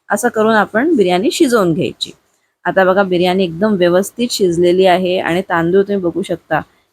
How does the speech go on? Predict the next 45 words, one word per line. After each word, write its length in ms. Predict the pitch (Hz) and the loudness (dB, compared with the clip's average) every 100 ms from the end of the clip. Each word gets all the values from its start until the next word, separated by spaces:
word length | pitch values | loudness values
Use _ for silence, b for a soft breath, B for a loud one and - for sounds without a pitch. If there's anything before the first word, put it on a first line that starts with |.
| - | -8
किती 180 | 196 | 0
मस्त 360 | 233 196 185 214 | 2 2 0 2
दिसत. 220 | 202 180 | 2 2
मी 160 | 175 214 | 0 -2
काढेन 380 | - 202 214 247 | 0 0 2 0
ना 160 | 226 | -2
तेव्हा 240 | 262 226 220 | -2 -2 -2
तुम्हाला 320 | 214 214 214 | -2 0 -2
कळेल 360 | 214 180 156 190 _ _ _ _ | 0 -2 -2 -4 _ _ _ _
की 80 | 220 | 0
हे 360 | 214 220 247 | 2 4 2
असे 460 | 254 208 233 233 294 - | 0 -2 -2 -2 -2 -6
छान 600 | - 208 220 240 247 254 | -6 0 2 2 0 0
होतात, 280 | 208 202 185 | 0 0 0
जसे 240 | 170 208 | -2 -2
आपल्या 200 | 196 220 | -2 0
रेस्टॉरंटमधले 760 | 208 190 202 202 220 226 226 233 | 0 0 -2 0 0 -2 0 2
असतात 260 | 233 269 285 | 0 -2 -4
ना 60 | 359 | -2
तसे. 300 | 240 247 202 165 b b | 0 2 0 0 b b
नाहीतर 240 | 208 196 233 | -2 0 0
आपण 220 | 226 254 | 0 2
घरी 220 | 247 233 | 2 2
करतो 260 | 247 240 247 | -2 -4 -2
तर 180 | 247 | -2
गिच्च 280 | 226 214 - | -2 -4 -2
गिच्च 280 | 247 247 - | -2 -2 0
होतात 320 | 277 202 202 - | 0 2 0 0
ना, 100 | 311 480 _ _ - | -4 -4 _ _ -6
हे 80 | 240 | -2
बिलकुल 440 | 214 214 202 269 | 0 0 2 2
गिच्च 280 | 226 196 - | 2 0 2
होणार 320 | 202 175 170 | 2 4 2
नाही. 140 | 165 170 | 0 -2
तुम्ही 180 | 190 202 | 0 0
एकदा 140 | 190 226 - | 0 -2 0
करून 320 | 202 247 240 | 2 4 4
बघा 220 | 190 185 | 2 2
आणि 300 | 190 190 190 | 0 -2 -4
तुम्हाला 320 | 196 190 190 | -4 -4 -2
हे 120 | 214 | -2
नक्की 380 | 214 180 - - | -4 -6 -8 -2
आवडेल, 280 | 220 180 180 | 0 2 2
म्हणजे 240 | 175 180 | 0 -2
ही 220 | 202 196 | -4 -4